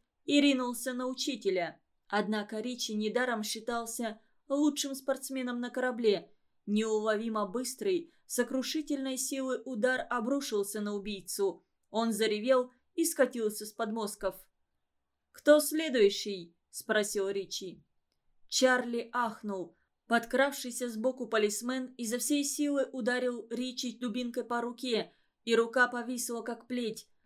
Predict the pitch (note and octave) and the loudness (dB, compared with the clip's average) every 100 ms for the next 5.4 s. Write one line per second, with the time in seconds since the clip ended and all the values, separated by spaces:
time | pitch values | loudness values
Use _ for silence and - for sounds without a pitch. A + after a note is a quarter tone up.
0 | _ _ G#3+ B3+ B3 B3 - B3+ B3 B3 | _ _ 4 4 4 -4 -4 -4 0 0
1 | B3 B3 A#3 C#4 C4+ - A3 A3 A3 A#3 | 0 -6 -4 -6 -4 -4 -2 -2 -4 -4
2 | A#3 A#3 B3+ B3+ A#3+ A3+ A#3+ B3 B3+ A#3 | -4 -4 -4 -4 -4 -2 -2 -2 -2 -2
3 | G#3 G#3+ G#3+ - A3+ - B3+ A#3+ - C4 | 2 2 0 -6 -8 -2 -2 -2 -4 -2
4 | A#3+ A3+ A3+ - A3+ A#3 B3 A3+ A3 C4+ | -2 -2 -8 -8 -6 -6 -6 -6 -4 0
5 | C4 B3+ B3 | 0 0 -4